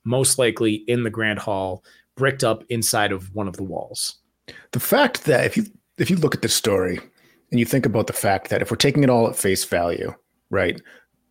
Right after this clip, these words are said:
Speaker 2: She said, "This is what I want." They didn't follow through with what they, what she wanted, and they buried her. And then the haunting starts. And the haunting must have been so traumatic for her sisters. They actually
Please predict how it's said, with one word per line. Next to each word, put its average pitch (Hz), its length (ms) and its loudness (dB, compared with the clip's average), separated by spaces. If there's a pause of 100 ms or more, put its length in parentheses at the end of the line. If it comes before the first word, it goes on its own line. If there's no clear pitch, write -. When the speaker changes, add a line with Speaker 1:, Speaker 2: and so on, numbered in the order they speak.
(200)
Speaker 2:
She - 140 -4
said, 92 200 0
"This 110 100 0
is 101 100 0
what 107 160 2
I 98 60 4
want." 87 500 -2 (300)
They 101 120 0
didn't 104 380 0
follow 98 480 2
through 95 340 0
with 90 200 -2
what - 180 -2
they, 90 140 0 (260)
what 101 200 -4
she - 160 -2
wanted, 92 420 0
and 95 180 -4
they 95 40 -2
buried 95 400 0
her. 85 240 -2 (640)
And 113 220 2
then 131 240 6
the 135 80 4
haunting 110 400 0
starts. - 560 -4 (240)
And 117 100 2
the 113 60 2
haunting 131 320 2
must 131 180 2
have 110 80 2
been 113 120 4
so 120 380 2
traumatic 104 800 0 (340)
for 104 100 -4
her 104 100 2
sisters. 90 760 -2
They 113 140 2
actually 107 580 2